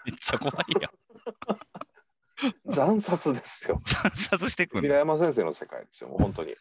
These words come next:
Speaker 1: や、
Speaker 2: 危ない。
Speaker 1: そうですよね。
Speaker 2: 危ないた-、妖怪っていうのも見ますね。
Speaker 1: 妖怪だから大丈夫って思ってたら、いや、もう、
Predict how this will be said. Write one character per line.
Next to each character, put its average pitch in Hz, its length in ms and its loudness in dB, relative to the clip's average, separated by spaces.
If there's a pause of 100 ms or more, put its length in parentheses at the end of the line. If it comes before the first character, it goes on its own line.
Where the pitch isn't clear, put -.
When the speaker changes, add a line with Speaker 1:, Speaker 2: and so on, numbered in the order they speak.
(160)
Speaker 1:
や、 113 100 2
Speaker 2:
危 143 60 2
な 139 60 4
い。 - 20 2
Speaker 1:
そ 120 60 4
う - 20 2
で 80 80 0
す 73 100 -8
よ - 80 -14
ね。 - 60 -20 (500)
Speaker 2:
危 156 180 4
な 120 80 4
い - 60 -2
た-、 107 220 0
妖 113 180 4
怪 117 120 4
っ - 40 -2
て 135 80 -4
い 139 40 0
う - 20 2
の 107 80 2
も 80 60 -6
見 90 120 2
ま 92 160 2
す - 140 -14
ね。 - 80 -10 (1000)
Speaker 1:
妖 139 160 4
怪 156 140 4
だ 127 80 4
か 98 80 2
ら 90 60 0
大 98 180 4
丈 110 120 2
夫 90 40 -2
っ 85 40 -4
て - 80 -4
思 87 100 -2
っ - 20 -4
て 90 80 0
た 82 100 2
ら、 76 160 2
い 80 120 -6
や、 92 180 4
も 78 220 -4
う、 - 40 -20